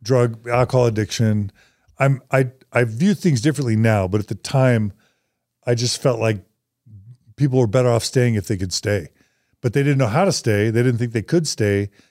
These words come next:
as a nuanced or non-believer. So I'd write the manual for it. So Stay L D S was literally, and it's still up, as I understand it.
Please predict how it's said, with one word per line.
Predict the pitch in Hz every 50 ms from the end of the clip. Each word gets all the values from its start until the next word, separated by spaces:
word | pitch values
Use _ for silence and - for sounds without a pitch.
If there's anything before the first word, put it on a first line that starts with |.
| _ -
as | - 110 104
a | 120
nuanced | 117 117 120 120 120 120 117 117 110 - - 123
or | 110
non-believer. | 104 101 98 95 87 92 107 127 147 123 104 98 98 98 _ _ _ _ _ _ _
So | - - - 117
I'd | 117 104
write | 120 120 120 -
the | -
manual | 139 165 185 190 160 131 104
for | - - 107 90 78
it. | 82 - -
So | - -
Stay | - - - 180
L | 190 180
D | 156 143
S | 139 135 120 - _ _ _ _ _ _ _ _ _ _ -
was | - 110 95 104
literally, | 110 110 123 135 156 143 135 127 120 117
and | 113 117
it's | 117 -
still | - 220 202 160
up, | 147 139 123 110 - - _ _ _ _ _ _
as | - 120
I | 117
understand | 113 104 - - 123 120 117 101
it. | 95 98 98